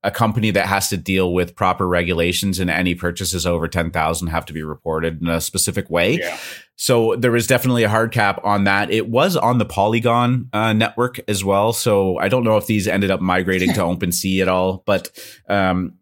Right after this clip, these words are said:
Speaker 1: a big win for Polygon, big <laughs> win for, uh, a lot of Moon Lounge members who, uh, managed to, like, no joke, get a five hundred X in the span of a couple hours. And, um, you know, uh, a s-, maybe a sign of things to come as to the rabidity of, uh,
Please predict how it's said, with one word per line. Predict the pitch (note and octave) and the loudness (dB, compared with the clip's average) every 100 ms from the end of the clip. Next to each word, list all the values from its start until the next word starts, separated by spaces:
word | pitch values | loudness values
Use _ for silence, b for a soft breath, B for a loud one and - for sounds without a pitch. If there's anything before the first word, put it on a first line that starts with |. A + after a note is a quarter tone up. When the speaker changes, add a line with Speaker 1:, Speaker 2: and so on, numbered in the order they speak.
| F#2+ | -8
Speaker 1:
a | |
big | A2+ C3+ | -2 0
win | C#3 D3 | 0 0
for | C3 | -2
Polygon, | - G#2+ A2+ A2 A2 G#2 | 0 2 2 2 2 2
big | A#2+ A#2+ | 0 2
<laughs> | |
win | A#2+ C3 C3+ | 2 2 2
for, | C3 A#2+ G#2+ | 2 2 4
uh, | G2+ F#2 F2 | 4 2 2
a | |
lot | G2 E2+ G2 G#2+ | 0 2 2 4
of | |
Moon | F#2+ G2 | 2 0
Lounge | F#2+ F2+ E2+ | 2 0 0
members | F#2+ F2 F2+ - | -2 -2 -2 -2
who, | G2+ F#2 | -2 -2
uh, | G2 F2+ | 0 0
managed | G2 A#2+ B2 | 2 2 0
to, | A2+ | 2
like, | G2 F#2+ - F#2 F#2+ - | 2 0 -4 -12 -14 -4
no | A#2+ A#2 A#2+ | 0 4 2
joke, | A2+ G#2 G2+ - | 2 2 2 0
get | - F#2+ | 0 0
a | |
five | F2 F#2+ F#2 | 0 0 0
hundred | F2+ F#2+ F2+ | 0 0 0
X | F2 F2 | 0 0
in | F#2 | -4
the | E2+ | -4
span | - F#2 F2 | -2 -2 0
of | E2+ | -2
a | |
couple | F2+ E2 F2 | -4 -4 0
hours. | D#2 F2 G#2+ B2+ - B B B B B B | 0 0 0 -2 -8 B B B B B B
And, | G2 G2 G2 F#2+ F2 - | 0 2 2 0 -2 -2
um, | F2 E2+ E2 D#2+ D#2 D#2 D#2+ _ _ _ | 0 0 0 -2 -4 -8 -12 _ _ _
you | F#2 | -4
know, | F#2 F2 | 0 0
uh, | E2+ F2+ E2+ - | 0 0 0 0
a | |
s-, | F#2+ - | -4 -2
maybe | A#2 B2+ | 0 0
a | D#3+ | 2
sign | - C#3 | 2 0
of | C3+ | 0
things | - A#2+ A#2+ | 0 0 0
to | A2 | -2
come | A2+ G#2+ G#2 F#2+ | 2 2 2 0
as | - F#2+ F2+ | 0 0 0
to | - G2+ | -2 -2
the | F#2 F2+ | 0 -2
rabidity | F2+ F2 F#2+ F#2+ F#2 F2+ | 0 0 2 2 2 2
of, | E2 F2 E2+ E2 D2+ - - | 0 0 2 0 -4 -12 -6
uh, | F2 E2 E2 D#2 D#2 | 0 2 2 0 0